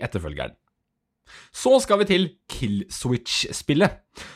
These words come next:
Litt, eh, kanskje litt sånn skummel myte her, eller litt sånn creepypasta-område. Dette handler ikke om PlayStation to-spillet fra to tusen og tre, men heller om et mystisk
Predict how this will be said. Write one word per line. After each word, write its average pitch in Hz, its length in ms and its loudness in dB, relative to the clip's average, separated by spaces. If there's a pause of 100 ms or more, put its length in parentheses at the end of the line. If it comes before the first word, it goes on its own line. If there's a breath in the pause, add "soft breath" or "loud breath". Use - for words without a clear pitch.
(120 loud breath)
Litt, 233 300 0
eh, 220 360 2
kanskje 202 240 0
litt 160 120 -6
sånn 165 100 0
skummel 131 720 -2
myte 185 260 -2
her, 208 240 0
eller 196 280 2
litt 139 100 -10
sånn 180 180 -2
creepypasta-område. 107 1300 -2
Dette 202 240 -2
handler 160 320 0
ikke - 240 -4
om 185 140 -2
PlayStation 151 500 -2
to-spillet 107 600 -4
fra 117 100 -4
to 110 120 -6
tusen 101 280 -6 (100)
og 101 260 -4
tre, 185 260 -2 (420 loud breath)
men 190 140 2
heller 202 420 2
om 156 120 -4
et 170 180 -6
mystisk 123 500 -6